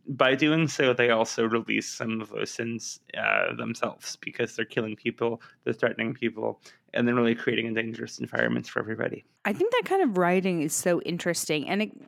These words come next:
Speaker 2: it, uh, applied to Terrell as well, where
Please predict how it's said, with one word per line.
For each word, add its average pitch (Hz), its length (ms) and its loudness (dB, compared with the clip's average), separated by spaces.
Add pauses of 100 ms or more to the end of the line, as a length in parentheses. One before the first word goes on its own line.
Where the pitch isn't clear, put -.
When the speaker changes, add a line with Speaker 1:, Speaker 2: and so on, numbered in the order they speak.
(580)
Speaker 2:
it, - 600 -4
uh, 175 180 2
applied 269 380 0
to 196 120 0
Terrell 196 640 0
as 165 240 -2
well, 170 360 0
where 156 340 -2